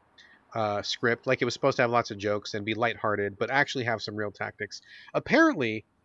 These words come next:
this is based off of a pretty famous property from France. I didn't know anything about it, and apparently nobody outside of France knows anything about it. But if you're French, or, you know, if you've been to France, I guess you know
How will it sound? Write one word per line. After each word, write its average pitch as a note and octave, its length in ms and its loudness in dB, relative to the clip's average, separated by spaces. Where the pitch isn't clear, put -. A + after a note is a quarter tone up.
this D#3 160 0
is D#3 100 0
based E3 320 4
off D3 280 4
of B2+ 120 2
a A#2 120 2
pretty F3+ 300 0
famous D#3+ 380 0
property C#3+ 380 0
from G#2 180 -6
France. F3+ 640 4
I A3 120 12
didn't A#3+ 180 4
know F#3 160 6
anything E3 240 0
about C#3+ 300 4
it, C#3+ 100 4
and C3 100 2
apparently C#3+ 340 2
nobody C3+ 300 4
outside B2 300 2
of A#2 80 -4
France A#2+ 300 0
knows A#2+ 200 0
anything A#2 260 -2
about A2 260 4
it. A2 120 -2
But C3+ 220 6
if - 160 -4
you're C3+ 120 2
French, G3+ 580 2
or, A#2+ 240 2
you B2+ 120 -6
know, A2 120 0
if G#2+ 100 -4
you've G2+ 140 -8
been E3 140 0
to D#3 40 0
France, A#2+ 380 0
I A2+ 80 0
guess A#2+ 300 0
you A2 100 -8
know A2+ 480 0